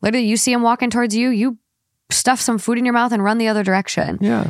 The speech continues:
Speaker 1: And have your husband be a buffer, 'cause he kinda knows the situation with not only the dad, but the brother who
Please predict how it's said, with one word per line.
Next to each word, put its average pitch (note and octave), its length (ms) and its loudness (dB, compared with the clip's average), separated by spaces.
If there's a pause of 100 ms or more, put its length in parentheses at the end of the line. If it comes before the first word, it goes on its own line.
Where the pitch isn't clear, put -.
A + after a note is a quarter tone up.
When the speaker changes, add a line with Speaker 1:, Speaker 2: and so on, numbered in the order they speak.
(120)
Speaker 1:
And A3+ 100 0
have B3 200 2
your C4+ 100 0
husband A#3+ 380 0
be A#3 100 2
a G#3+ 40 0
buffer, G3 360 0
'cause F3+ 200 -2 (380)
he C#4 140 -6
kinda C#4+ 280 0
knows B3+ 220 2
the A#3 80 -2
situation G3+ 600 0
with F#3+ 200 -2
not F3+ 140 2
only F3 200 0
the F3+ 160 0
dad, B3 460 2
but F#3 160 -4
the - 80 -4
brother A3+ 460 0
who G#3+ 280 0